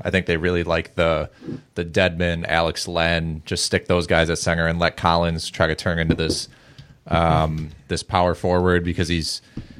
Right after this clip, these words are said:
he's also upping his three-point attempts. Um, hasn't really hit any yet, but small sample size. Um, but yeah, I mean, buying, buying low on Collins, especially from a person who, um, is in a, in a situation where they feel like they have to make a move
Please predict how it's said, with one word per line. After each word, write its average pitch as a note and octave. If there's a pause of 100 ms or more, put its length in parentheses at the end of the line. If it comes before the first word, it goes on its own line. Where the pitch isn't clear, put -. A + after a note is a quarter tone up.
(280)
he's G#2+
also F#2+
upping F#2+
his E2+
three-point A#2+
attempts. G2 (140)
Um, E2+
hasn't E2+
really D#2+
hit F2
any E2+
yet, E2
but -
small D#2
sample E2+
size. D#2 (480)
Um, E2+
but G2+
yeah, F#2+
I F2+
mean, G2
buying, A2+
buying G#2
low F#2+
on E2+
Collins, F2
especially F2+
from F2
a D#2
person E2+
who, E2 (600)
um, D#2+
is E2+
in -
a, D#2+
in F2
a E2
situation E2+
where E2
they D#2+
feel F2
like D2+
they F#2
have D#2+
to E2+
make D#2+
a E2
move E2+